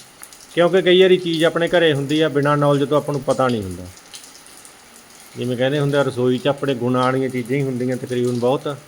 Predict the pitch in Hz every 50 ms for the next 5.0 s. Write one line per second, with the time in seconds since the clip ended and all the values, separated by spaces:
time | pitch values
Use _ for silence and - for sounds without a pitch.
0 | - - 123 131 139 139 - 147 147 147 131 139 135 - - 156 156 151 156 135
1 | 110 92 98 92 95 92 85 85 90 90 - - - - - - - - - -
2 | - - - - - - - - - - - - - - - - - - - -
3 | - - - - - - - 131 123 - - 160 156 151 - - 127 123 135 120
4 | 123 120 120 123 120 120 113 - - 110 113 117 117 127 127 123 120 131 135